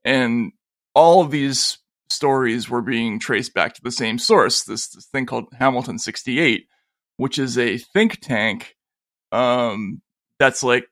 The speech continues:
got a whole pile of other think tanks on top of it. It's the German Marshall Fund sponsoring the Alliance for Securing Democracy, which has all these C I A intelligence vets on it,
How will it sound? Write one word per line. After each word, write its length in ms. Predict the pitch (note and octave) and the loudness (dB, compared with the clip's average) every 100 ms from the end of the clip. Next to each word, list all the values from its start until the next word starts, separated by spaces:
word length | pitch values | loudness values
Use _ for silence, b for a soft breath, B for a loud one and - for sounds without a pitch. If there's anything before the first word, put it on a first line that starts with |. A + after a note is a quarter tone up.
| _ _ _ _ - | _ _ _ _ 4
got 160 | C#3+ B2+ | 4 4
a 80 | |
whole 240 | C#3+ D3 C#3+ | 0 -4 -8
pile 420 | - B2 C#3 C3 | 2 6 6 6
of 120 | C3 A2+ | 4 2
other 220 | C#3+ D3+ | 2 0
think 260 | - D#3 | -4 -6
tanks 320 | - D3+ D3+ C#3 | -4 -4 -2 -2
on 100 | B2 | 0
top 280 | C3 C3+ | 2 2
of 160 | D3+ C#3 | 0 0
it. 160 | C#3+ C3+ | 2 2
It's 240 | G#2 - | -2 -8
the 160 | - F2 | -10 -8
German 440 | C3 C3 D3 C3 | -4 -2 -2 -2
Marshall 460 | B2 C3 C#3 D3 C3 | 2 2 0 -4 -6
Fund 440 | - C3 C3 C3 | -2 0 0 -2
sponsoring 680 | - B2 B2+ B2 B2 A#2+ E2 | -4 -2 -2 -2 -4 -4 -4
the 80 | D#2 | -4
Alliance 460 | A#1 C3+ C3 C3+ | -2 0 2 0
for 120 | - | -6
Securing 460 | - G2 - B2 A2+ | -10 -10 -4 -2 -2
Democracy, 960 | F2+ G#2 C3 B2 C3+ - C3+ C3 B2+ - _ _ _ _ | -2 2 2 2 -4 -4 -4 -2 -4 -8 _ _ _ _
which 160 | - - | -12 -8
has 220 | - C2+ | -6 -2
all 120 | G2 | -4
these 360 | - C#2 - - _ _ _ _ - | -4 -10 -10 -12 _ _ _ _ -12
C 220 | - A2 | -4 0
I 120 | A2 | 2
A 200 | A#2 C#3+ | 4 4
intelligence 520 | A2+ A#2+ G#2+ D3+ D3 B2 | 2 0 2 2 0 2
vets 280 | D3 C#3 | 2 2
on 400 | C#3 B2+ F#2 C#3 | -2 0 2 2
it, 120 | C3+ | 2